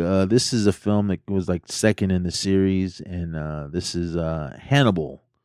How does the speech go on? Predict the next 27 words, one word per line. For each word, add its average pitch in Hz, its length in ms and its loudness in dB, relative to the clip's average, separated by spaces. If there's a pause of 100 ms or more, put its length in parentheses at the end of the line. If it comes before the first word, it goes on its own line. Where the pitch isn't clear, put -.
(480)
with, - 160 -10
uh, 85 240 -2
Academy 107 460 -2
Award 104 340 2
winner 104 360 -2
Anthony 98 420 -4
Hopkins 107 880 -6
and 82 600 -10
Julianne 95 680 -2
Moore. 80 540 -12 (720)
The 95 200 -20
ending 104 1080 0
will, 92 460 -2 (180)
you'll 104 300 4
never 95 460 2
forget. 80 580 -14 (1000)
Ten 139 180 4
years 131 260 6
have 101 180 4
passed 113 360 0
since 90 180 -4
F 107 180 -2
B 101 160 2
I 98 60 4
agent 95 440 0
Clarice 92 360 0
Starling 101 480 0